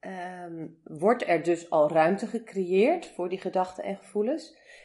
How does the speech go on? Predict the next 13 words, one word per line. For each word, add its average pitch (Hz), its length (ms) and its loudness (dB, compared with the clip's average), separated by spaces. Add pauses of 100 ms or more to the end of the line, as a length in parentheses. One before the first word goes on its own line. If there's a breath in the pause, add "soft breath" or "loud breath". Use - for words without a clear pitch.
En 190 140 -4
vervolgens 240 680 -4
vraag 190 420 0
ik 254 180 -6
dan 269 400 0
om 208 220 0
dat 196 240 0
aan 180 180 -2
mij 175 180 -2
voor 180 260 0
te 135 120 -8
lezen. - 500 -8 (640 soft breath)
En, 160 540 0